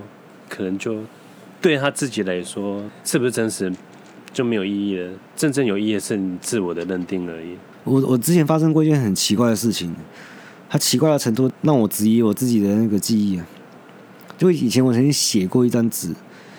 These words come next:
Speaker 2: 结果它就被风一吹，就它就飘飘飘飘到地上，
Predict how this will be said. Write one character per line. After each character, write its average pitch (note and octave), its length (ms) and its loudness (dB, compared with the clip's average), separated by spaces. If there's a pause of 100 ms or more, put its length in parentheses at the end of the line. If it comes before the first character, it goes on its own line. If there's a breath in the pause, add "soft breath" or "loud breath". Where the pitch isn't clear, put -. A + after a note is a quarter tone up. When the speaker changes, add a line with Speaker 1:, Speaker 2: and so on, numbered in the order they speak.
(200 loud breath)
Speaker 2:
结 D#3 120 2
果 D#3 120 6
它 D3 120 4
就 D3 160 2
被 D3 160 4
风 B2+ 240 2
一 B2+ 40 2
吹， A2+ 300 2
就 A#2+ 100 2
它 A#2+ 120 4
就 A#2+ 220 2
飘 B2 220 0
飘 A#2+ 160 2
飘 A2+ 160 2
飘 - 200 -2
到 A2+ 80 0
地 G#2 180 0
上， F#2 180 -2